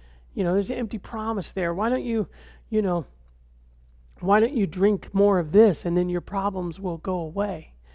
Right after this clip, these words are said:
You know, why don't you watch this and then you won't feel rejected by your spouse and you'll feel more fulfilled? And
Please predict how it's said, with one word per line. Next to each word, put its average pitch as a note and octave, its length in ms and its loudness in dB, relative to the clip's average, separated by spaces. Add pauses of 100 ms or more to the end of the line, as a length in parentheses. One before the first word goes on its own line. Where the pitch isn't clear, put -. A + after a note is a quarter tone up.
(440)
You G3+ 100 -4
know, F#3+ 80 -2
why F3 280 -2
don't A#3 160 -2
you G3 160 -2
watch F#3 480 -4
this A#3 420 0
and F3+ 140 -2
then F3+ 140 0
you F#3 140 0
won't F3+ 260 -4
feel F#3+ 280 -2
rejected F3+ 680 -6 (720)
by E3+ 140 -6
your D3+ 140 -8
spouse G3 580 -4
and E3+ 120 -2
you'll E3+ 120 -4
feel F#3+ 300 -2
more F3+ 260 -2
fulfilled? F#3+ 680 -4 (520)
And F3 280 -2